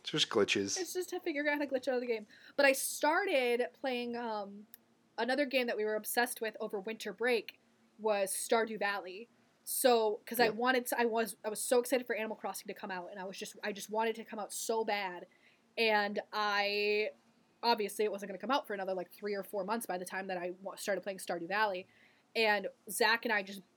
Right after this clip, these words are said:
Speaker 2: banged out, like, so much of, like, the, the, the quest pieces of it.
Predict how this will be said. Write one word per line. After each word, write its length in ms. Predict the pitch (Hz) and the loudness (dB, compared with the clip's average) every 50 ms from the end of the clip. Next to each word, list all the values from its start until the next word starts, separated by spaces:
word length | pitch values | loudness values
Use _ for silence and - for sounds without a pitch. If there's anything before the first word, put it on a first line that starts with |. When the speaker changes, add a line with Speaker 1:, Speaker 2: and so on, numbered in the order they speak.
| _ _ - | _ _ 6
Speaker 2:
banged 360 | - 247 240 240 254 254 233 | 8 8 8 8 6 4 2
out, 320 | 220 208 202 185 180 - - _ - | 2 4 4 2 0 -2 -6 _ -4
like, 300 | 202 202 190 185 - _ _ | 0 0 0 0 -2 _ _
so 440 | - - - - - - 247 240 233 | -12 -8 -6 -4 0 4 4 4 4
much 260 | 233 240 233 233 - 247 | 4 2 0 2 2 0
of, 200 | 226 208 196 196 - | 0 0 -2 -4 -2
like, 180 | 220 202 190 _ - | -2 -2 -2 _ -4
the, 240 | 214 202 196 196 196 - | -2 -2 -2 -4 -6 -4
the, 320 | - 214 208 196 196 185 - _ _ _ _ _ _ - 208 190 _ _ - | -2 0 0 0 -2 -4 -8 _ _ _ _ _ _ -20 -20 -20 _ _ -4
the 80 | 226 - - - | -4 -4 -6 -12
quest 460 | - - - 285 302 - - - - | -8 2 6 6 6 6 4 -6 -8
pieces 380 | - - 330 311 - 359 320 330 | -4 -2 -2 0 0 -2 -2 -2
of 120 | 330 339 381 | -2 -2 -2
it. 160 | 392 - | -4 -6